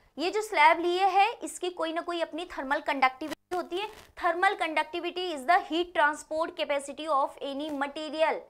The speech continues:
That means the capacity of heat to transport, uh, the, uh, the capacity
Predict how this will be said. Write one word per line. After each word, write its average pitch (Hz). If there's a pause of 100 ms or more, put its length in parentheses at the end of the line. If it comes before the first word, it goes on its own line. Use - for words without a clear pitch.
(380)
That 240
means 262 (500)
the 302 (220)
capacity 349 (140)
of 277 (140)
heat 330 (1200)
to 427 (160)
transport, 370
uh, -
the, 320 (100)
uh, 254 (420)
the 269
capacity 381